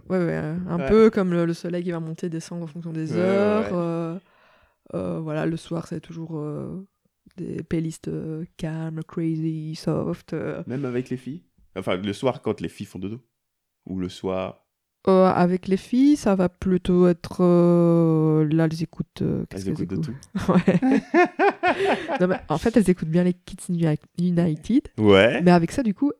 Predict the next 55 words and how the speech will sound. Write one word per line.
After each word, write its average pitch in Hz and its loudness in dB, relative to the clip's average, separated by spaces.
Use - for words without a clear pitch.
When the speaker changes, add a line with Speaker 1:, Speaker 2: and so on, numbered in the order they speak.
Speaker 1:
elles 165 2
se - -2
font 214 -4
une 190 -2
culture 220 2
de 175 2
chansons 175 -2
françaises, 247 0
Speaker 2:
Ouais. 175 -6
Speaker 1:
euh, 160 0
et 165 4
donc, 190 2
euh, 160 2
après, 170 0
je, - -12
je 165 -6
leur 160 -4
mets 156 -4
du 147 -10
Sardou, 175 -6
je 175 -6
leur 165 -6
mets, 156 -6
euh, 147 -8
Speaker 2:
Ouais, - -6
ouais, - -4
Speaker 1:
et, - -10
Speaker 2:
ouais, - -8
ouais, - -2
Speaker 1:
et - 4
elles 170 4
Speaker 2:
ouais. 170 2
Speaker 1:
connaissent 180 6
Speaker 2:
Elles 190 6
Speaker 1:
tout 202 2
Speaker 2:
connaissent 208 4
Speaker 1:
ça 240 6
Speaker 2:
les 269 2
chansons, 180 -2
Speaker 1:
parce 175 -4
Speaker 2:
ouais. 175 -10
Speaker 1:
qu'elles 196 2
l'ont 160 -10
entendu, 160 -8
euh, 156 -8
ici, 190 -2
elles 214 2
sont 185 -6
très, - -4
très, - -10
très - -2
Vianney 160 0
pour - -6
l'instant. - -14
Speaker 2:
Oh. 101 2